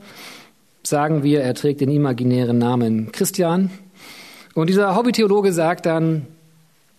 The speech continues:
"Du, deine letzte Predigt, äh, in der du ganz deutlich gesagt hast, äh, dass es ein Leben nach dem Tod gibt,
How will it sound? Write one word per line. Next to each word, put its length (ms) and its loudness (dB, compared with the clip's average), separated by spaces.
"Du, 100 -4
deine 180 2
letzte 280 0
Predigt, 600 0
äh, 180 0
in 80 2
der 120 2
du 100 0
ganz 280 2
deutlich 400 0
gesagt 480 -2
hast, 340 -8
äh, 340 -4
dass 180 -4
es 120 -8
ein 120 -6
Leben 320 2
nach 200 -2
dem 180 -2
Tod 340 0
gibt, 360 -4